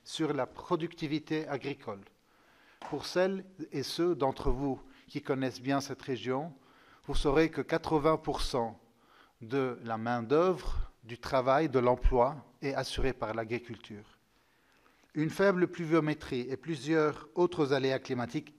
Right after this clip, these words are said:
extrêmement compliqués caractérisent également cette région. Un autre défi est un,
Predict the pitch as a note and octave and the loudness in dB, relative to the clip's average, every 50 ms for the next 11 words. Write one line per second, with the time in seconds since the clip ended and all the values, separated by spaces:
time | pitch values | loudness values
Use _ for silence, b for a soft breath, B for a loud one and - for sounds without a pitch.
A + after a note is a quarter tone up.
0 | _ _ - D#3+ D3+ - - - - D3 C3+ C3+ C3 B2 B2 A#2+ A#2 - B B | _ _ -2 -2 -2 -2 -6 -8 -6 -4 -2 -2 0 0 0 -2 -4 -6 B B
1 | B B B B B - E3 D#3+ - D3+ D#3 D3 - C#3+ C#3 C#3 - C#3 - - | B B B B B -6 -6 -4 -4 -4 -4 -2 0 -2 -2 0 0 -2 -2 0
2 | C3+ C3 - - - B2+ A#2+ C3+ C3 A2 C#3 C3+ A2+ A2+ B2 A#2+ A#2 A#2 A#2 B2 | -2 -4 -4 -6 -6 -4 -4 -4 -4 -6 -6 -8 -6 -4 -4 -2 -2 -2 -4 -4
3 | B2 - - B2 - - - A#2+ G2+ G2+ G#2 G2+ G#2 G#2+ _ _ _ _ _ _ | -6 -8 -10 -12 -10 -10 -10 -10 -10 -10 -12 -12 -12 -14 _ _ _ _ _ _
4 | _ _ _ _ _ - C#3+ C#3+ F#3 G#3 G3 - D#3+ D#3 D3+ D#3+ - - A#3+ A#3+ | _ _ _ _ _ -6 -4 0 0 0 0 -2 -4 -4 -4 -4 -4 -4 -4 -4
5 | G#3 E3+ - - C#3 C#3 | -4 -4 -4 -6 -8 -8